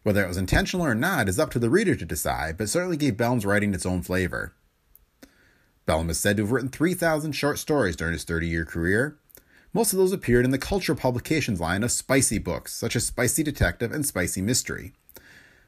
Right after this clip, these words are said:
But he also wrote for several other magazines. Among Bellum's other creations were P I Nick Ransom, who appeared in about a dozen stories, including this piece from the April nineteen forty-nine issue of Thrilling Detective. This story is also included in our recent release from Brick Pickle Media,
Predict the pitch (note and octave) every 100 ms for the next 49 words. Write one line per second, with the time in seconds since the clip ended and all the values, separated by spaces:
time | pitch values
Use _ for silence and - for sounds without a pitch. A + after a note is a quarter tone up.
0 | - G#3+ D4 - D#3+ D3 C3+ - C#3 D3
1 | C#3 D#3 D#3+ F3 B2+ E2+ D2 C2+ C#2 -
2 | - - _ _ - - _ _ _ _
3 | - G#2 F#2+ D#2 F#2 E2+ E2+ A2+ G2+ -
4 | A2 A2 C#3 B2+ A2+ - G3 F#3 D#3+ D#3
5 | F3+ C#3+ C#3 D#3+ B2+ - - G2 _ _
6 | _ D3 - F#3 F3+ F3+ F3+ D#3 F#3+ F#3+
7 | G#3 - D#3+ G2 E2 E2+ G2+ C3 C3+ C3
8 | C4 - - D2+ D2+ G#2 G#2 - C#3+ E3+
9 | C#3 C3 E3 - F3+ F#3+ G3 F3 C#3 G2
10 | G2+ B2 - F#2+ E2+ D#2 C#2+ G2+ F#2 -
11 | G#1 - - _ _ _ _ _ _ _
12 | _ _ _ _ - - - - G2+ F#2+
13 | G2 E2+ E2 E2 A#2 - A#2+ A#2 C3 B2+
14 | A#2+ A#2+ D#3+ D#3+ D#3+ E3+ E3 - F#2 F2+
15 | - F#2 F2 E2 E2+ G#2+ C#3 D3